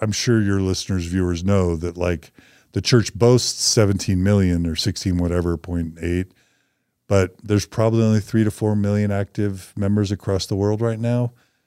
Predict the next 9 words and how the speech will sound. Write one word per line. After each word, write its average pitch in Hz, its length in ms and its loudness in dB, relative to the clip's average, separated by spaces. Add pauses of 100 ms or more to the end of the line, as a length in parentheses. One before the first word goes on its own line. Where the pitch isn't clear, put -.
(280)
And 107 140 4
this 113 140 4
has 113 80 2
been 98 180 4
true 90 320 2
for 82 380 -2 (120)
many, 82 320 -4
many 80 200 -2
years. 76 420 -6